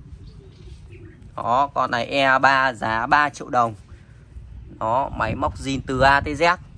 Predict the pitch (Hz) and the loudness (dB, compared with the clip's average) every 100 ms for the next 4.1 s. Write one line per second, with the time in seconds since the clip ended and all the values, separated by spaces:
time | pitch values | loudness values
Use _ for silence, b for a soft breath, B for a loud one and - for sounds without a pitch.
0 | B B B B B - 117 139 156 180 | B B B B B -6 2 4 2 -2
1 | 190 139 147 185 143 - 143 143 156 151 | -4 -2 0 0 0 0 -2 -2 0 4
2 | 143 147 120 131 180 135 - 135 131 127 | 4 4 -2 -4 -4 -6 -2 0 0 -2
3 | 117 113 151 139 123 - - - - 151 | -4 -4 -4 -2 -2 -6 -8 -8 -4 -2
4 | 143 | -2